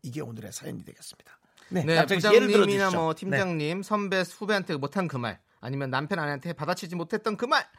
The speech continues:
Speaker 2: 매너 없는 소개팅남한테 못한 그 말, 그때 흥분해서 못했는데 지나고 나니 생각나는 바로 그 말, 이런 것들을 보내주시면 됩니다. 오만 원 상품권 보내드리도록 하겠습니다.
Speaker 1: 그렇습니다. 뭐
Speaker 2: 네.
Speaker 1: 남창희 씨 뭐 갑자기 생각은 안 나겠습니다만,
Speaker 2: 네.
Speaker 1: 어, 못하고 이제 좀 뭐 한 맺혔던 말,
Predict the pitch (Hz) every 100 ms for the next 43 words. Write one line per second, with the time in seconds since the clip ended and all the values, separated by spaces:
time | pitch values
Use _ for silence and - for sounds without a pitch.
0 | - - - 190 269 285 285 262 277 269
1 | 240 226 233 196 214 294 240 262 190 151
2 | - - 269 254 285 277 269 254 226 214
3 | 240 202 202 208 - 208 214 214 180 139
4 | 170 185 202 202 170 156 165 180 214 -
5 | 214 240 185 - _ _ _ _ 139 160
6 | 151 147 131 127 117 117 113 110 101 98
7 | - - 151 165 151 156 165 160 - 233
8 | 269 135 123 113 127 113 - 107 104 101
9 | 101 147 160 151 151 147 151 185 175 196
10 | 202 196 180 170 160 202 170 208 202 160
11 | 185 180 - 156 143 139 120 127 127 139
12 | 120 110 123 139 135 135 131 127 123 127
13 | 175 175 175 165 143 139 156 147 135 127
14 | 127 123 190 202 - 147 131 117 104